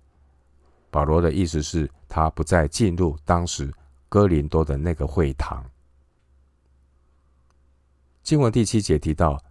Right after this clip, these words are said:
提多犹士都。提多犹士都是个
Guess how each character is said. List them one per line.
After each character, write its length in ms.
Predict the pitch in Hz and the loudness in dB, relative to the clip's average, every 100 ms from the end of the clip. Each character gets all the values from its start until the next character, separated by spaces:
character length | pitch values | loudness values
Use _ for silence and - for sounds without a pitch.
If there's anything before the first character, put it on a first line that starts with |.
| _ _ _ | _ _ _
提 380 | - 80 80 90 - | -4 -2 -2 -4 -2
多 400 | 98 92 90 - _ | 2 2 0 -4 _
犹 240 | 80 69 | -2 0
士 280 | 78 - 73 | -2 -4 -6
都。 300 | - 76 73 - _ _ _ _ _ _ _ _ _ _ _ _ _ _ _ _ _ | -2 -4 -4 -12 _ _ _ _ _ _ _ _ _ _ _ _ _ _ _ _ _
提 180 | - 87 | -4 2
多 180 | 90 | 4
犹 140 | 82 78 | 4 0
士 180 | - 80 | -2 0
都 280 | 80 76 - - | 0 0 -4 -8
是 180 | - | -4
个 240 | 73 71 | -2 -2